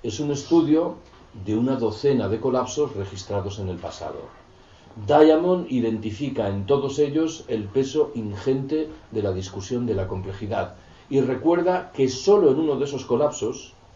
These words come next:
el del Imperio Bizantino, se encontraron respuestas más o menos convincentes ante lo de la complejidad. ¿Qué dice en ese caso el argumento?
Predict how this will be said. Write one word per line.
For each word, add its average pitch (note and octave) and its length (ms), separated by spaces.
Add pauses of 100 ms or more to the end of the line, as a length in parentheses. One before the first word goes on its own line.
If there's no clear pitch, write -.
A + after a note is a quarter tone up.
(200)
el A2 200
del G#2 140
Imperio C3 460
Bizantino, C3 720 (260)
se A2+ 200
encontraron A2 680
respuestas C3 800 (200)
más C#3+ 320
o C3+ 40
menos C3 300
convincentes A#2+ 880
ante G#2 280
lo F#2+ 140
de F#2 60
la F#2 120
complejidad. E2+ 640 (680)
¿Qué G3 100
dice F3+ 260
en C3 120
ese A#2 240
caso A2+ 260
el G2+ 80
argumento? D2+ 640